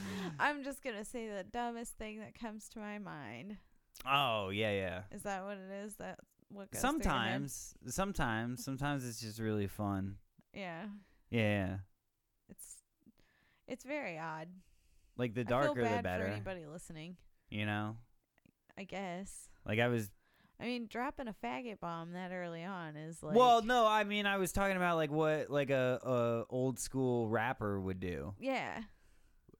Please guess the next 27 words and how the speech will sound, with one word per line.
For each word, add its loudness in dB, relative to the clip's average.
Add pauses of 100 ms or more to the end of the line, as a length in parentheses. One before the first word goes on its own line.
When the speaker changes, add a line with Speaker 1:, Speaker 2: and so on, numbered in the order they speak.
(120)
Speaker 2:
I 4
can't 2
say 4
the 2
F 0
word 2
because -2
then -2
they 0
ha-, 0
it's -2
like -2
we -4
have -2
two -2
F -2
words, -4
so -2
I -2
just -8
had -4
to -12
say -4
it, -10
yeah? -6 (720)
Speaker 1:
I -12
guess. -12